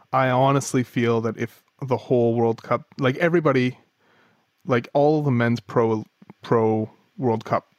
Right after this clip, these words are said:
racers could, could get through Hardline, I think.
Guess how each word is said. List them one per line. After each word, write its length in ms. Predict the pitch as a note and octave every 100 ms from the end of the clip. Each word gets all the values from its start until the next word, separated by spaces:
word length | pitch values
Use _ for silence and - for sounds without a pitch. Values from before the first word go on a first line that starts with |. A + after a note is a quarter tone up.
| _ _ _ _ _ _ _ _ _ _
racers 420 | B2+ A#2+ A2 G2+ -
could, 260 | C#3 B2 -
could 320 | - B2+ A#2+ C3
get 180 | G#2
through 200 | - B2
Hardline, 440 | A2+ A#2 C3+ D3+ E3
I 80 | D3+
think. 360 | F3+ F3+ -